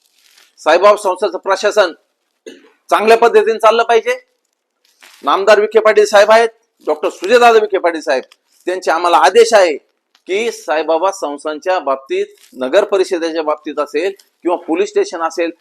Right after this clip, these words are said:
सगळा कारभार एकदम सुरळीत चालला पाहिजे. पण ज्या पद्धतीनं हा जो कारभार चाललाय, याच्यात बदनामी देशाची उरायली, याच्यात बदनामी राज्याची उरायली, याच्यात बदनामी नेत्यांची उरायली,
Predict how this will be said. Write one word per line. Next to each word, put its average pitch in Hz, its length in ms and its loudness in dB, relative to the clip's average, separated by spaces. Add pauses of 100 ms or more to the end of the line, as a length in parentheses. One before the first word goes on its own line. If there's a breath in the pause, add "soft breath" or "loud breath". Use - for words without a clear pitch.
(120)
सगळा 175 340 0
कारभार 165 420 -2
एकदम 151 340 -8
सुरळीत 165 340 -4
चालला 131 280 -2
पाहिजे. 110 260 -8 (1160)
पण 214 320 4 (160)
ज्या 190 140 4
पद्धतीनं 202 560 0
हा 208 140 2
जो 190 100 2
कारभार 180 360 2
चाललाय, 139 380 -2 (720)
याच्यात 151 360 2
बदनामी 202 640 -2 (1080)
देशाची 226 420 2
उरायली, 170 420 4 (120)
याच्यात 175 320 0 (100)
बदनामी 220 500 0 (280)
राज्याची 226 580 4
उरायली, 185 340 6 (440)
याच्यात 170 340 0
बदनामी 214 520 0
नेत्यांची 226 560 0
उरायली, 190 360 4